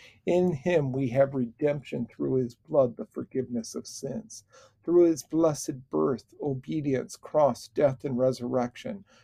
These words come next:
Christ has removed from us the guilt and power of our sin. God also wants his Christians to know that all our tribulations are only testings of our faith,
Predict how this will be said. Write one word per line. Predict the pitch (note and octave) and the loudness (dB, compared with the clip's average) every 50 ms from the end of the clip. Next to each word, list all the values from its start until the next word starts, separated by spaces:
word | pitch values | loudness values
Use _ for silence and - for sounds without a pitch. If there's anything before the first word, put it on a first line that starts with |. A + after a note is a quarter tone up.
| _ _ | _ _
Christ | - - - E3 E3 E3 - - - | -6 2 4 4 4 4 0 0 -2
has | D#3 D3+ C3 - | -2 -2 -2 -4
removed | D3 D3+ C#3+ C#3+ D3 D#3 E3+ D#3+ - | -4 -4 -2 2 2 4 2 2 0
from | - C#3 C3+ C3 B2+ | -2 -4 -2 -2 -2
us | A#2 A2+ - - | -2 -4 -6 -8
the | - B2+ | -6 -6
guilt | A#2+ A2+ A2+ C3+ C#3 C3+ - - - | -6 -6 -4 -4 -4 -4 -4 -4 -4
and | C3 A#2 A2 | -4 -4 -4
power | - B2+ C3+ C3 A#2+ A#2 A2+ | -4 -2 0 0 2 2 0
of | A2 G#2+ | 0 -2
our | A#2 A#2+ B2+ B2 B2 | -2 -2 -2 -2 -2
sin. | - - - - A#2 F#2 D#2+ - _ _ _ _ _ _ _ - - - _ _ | -4 -8 -12 -10 -12 -12 -12 -16 _ _ _ _ _ _ _ -20 -20 -20 _ _
God | _ - D3+ E3+ E3 D#3 | _ 4 6 6 6 6
also | - - D#3+ D#3+ D3 - - D#3 | 4 2 2 2 0 -2 -4 -4
wants | C#3+ C#3 C#3+ C#3 C#3 C3+ C3 - - - _ _ _ _ | 0 2 2 2 2 0 -2 -6 -16 -20 _ _ _ _
his | - D3 C3+ | -4 -4 -4
Christians | - - - E3 E3 C#3 - - - D3+ C#3 B2 - - | -6 -6 -4 -4 -4 -2 -4 -6 -4 -4 -4 -6 -8 -10
to | - C#3 | -10 -6
know | D3 D3 C#3+ C#3+ D3 D#3 D3 D#3 - _ _ _ _ _ _ | -2 2 2 2 2 2 -2 -6 -8 _ _ _ _ _ _
that | - C#3 C3 - | 0 0 0 2
all | - C#3 C#3 D3 E3 F3 | 2 2 2 4 4 4
our | F3 F3 | 2 2
tribulations | F3+ - - - E3+ D#3+ F3 E3+ D#3+ E3 E3 D#3 D#3+ D3 - - D3 C#3+ B2 - | 0 -2 -2 0 2 2 2 2 2 2 0 0 0 -4 -6 -6 -6 -6 -4 -2
are | C3+ C3+ C#3 | -2 -2 0
only | D3 D3+ D3+ D3 | 0 -2 -2 -4
testings | - - - D#3 E3 D3+ - - F3+ E3 D#3 - - | -4 -4 -4 -4 -4 -4 -6 -8 -6 -6 -4 -4 -4
of | D3+ C#3 | -2 0
our | D#3 D3+ D3+ | 0 0 0
faith, | D3 - - - D#3 C#3 C#3 - - _ | -2 -8 -4 -4 -2 -2 -4 -8 -16 _